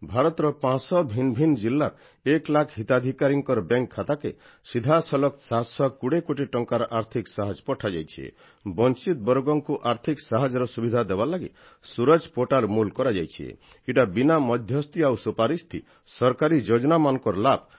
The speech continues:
ଡିବିଟି ଜରିଏ ପହଞ୍ଚାବା ବୋଲି ପ୍ରଧାନମନ୍ତ୍ରୀ କହିଛନ୍। ସେନ୍ତା ସଫେଇ ମିତ୍ରମାନଙ୍କୁ ଆୟୁଷ୍ମାନ ଭାରତ କାର୍ଡ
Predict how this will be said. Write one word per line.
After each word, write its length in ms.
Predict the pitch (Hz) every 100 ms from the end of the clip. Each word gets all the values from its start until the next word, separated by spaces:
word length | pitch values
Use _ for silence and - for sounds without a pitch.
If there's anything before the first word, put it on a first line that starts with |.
| _
ଡିବିଟି 440 | 87 80 127 147 160
ଜରିଏ 340 | 127 131 127
ପହଞ୍ଚାବା 460 | 104 104 104 120 143
ବୋଲି 220 | 185 78 - _
ପ୍ରଧାନମନ୍ତ୍ରୀ 580 | - 110 117 110 98 -
କହିଛନ୍। 460 | - 113 92 76 67 71 - _
ସେନ୍ତା 300 | - 135 143 131
ସଫେଇ 400 | - 113 156 151
ମିତ୍ରମାନଙ୍କୁ 600 | 113 110 151 151 170 98 - -
ଆୟୁଷ୍ମାନ 480 | 110 123 - 190 190
ଭାରତ 320 | 123 131 123 -
କାର୍ଡ 260 | 127 143